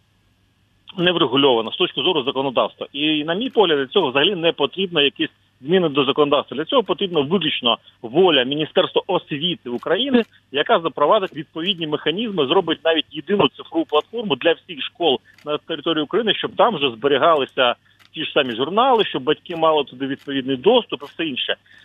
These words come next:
Зараз, е, в багатьох школах це, е, робиться на добровільній основі. Я можу сказати інший приклад вашій слухачці, що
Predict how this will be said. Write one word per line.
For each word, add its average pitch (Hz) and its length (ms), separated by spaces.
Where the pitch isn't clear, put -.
Зараз, 220 320
е, 156 100
в 131 160
багатьох 170 420
школах 202 380
це, 185 60
е, 160 400
робиться 180 320
на 165 100
добровільній 160 680
основі. 160 420
Я 147 80
можу 180 200
сказати 180 420
інший 185 340
приклад 185 320
вашій 160 240
слухачці, 156 440
що 143 320